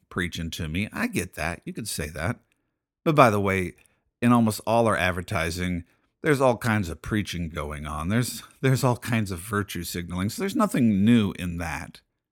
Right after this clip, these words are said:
I mean, you, you watch truck commercials and they got the American flag flying and they're, you know, "We've come back from worse things." Like, there, there's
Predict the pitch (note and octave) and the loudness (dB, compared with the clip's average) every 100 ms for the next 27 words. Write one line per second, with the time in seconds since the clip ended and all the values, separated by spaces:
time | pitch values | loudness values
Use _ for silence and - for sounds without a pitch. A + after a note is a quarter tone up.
0 | _ _ _ _ A#2+ C3 B2+ C3+ C3 B2+ | _ _ _ _ 4 6 6 4 4 4
1 | A2+ G#2+ - - A2+ G2 - F#2 F#2 E2+ | 4 4 2 -2 0 0 -2 0 0 -2
2 | F#2+ F#2+ F#2+ F#2+ F#2 F#2 F#2+ G2+ F#2+ F2 | -4 -4 -4 -2 -4 -2 -2 0 0 -2
3 | F#2 G2 G2 F#2 F2 F#2 F#2+ F#2 F#2 F#2+ | -4 -4 -4 -2 0 2 2 0 -4 -2
4 | F#2 F#2+ F#2+ F#2+ F#2+ G2 F2+ - - - | 0 0 0 -2 -2 0 -2 -4 -16 -20
5 | - - E2 F2 G#2 A2+ G#2+ - A2 G#2 | -20 -14 -6 -4 0 0 0 -2 -4 -2
6 | F#2 A2 - - G#2+ G2+ G2+ A2 - G2+ | 0 0 -2 -4 -2 0 -2 -4 -4 -2
7 | G#2+ G#2 G#2+ F2+ G#2 G2+ F#3 - G3 | 0 0 -2 -2 -4 -4 -4 0 -2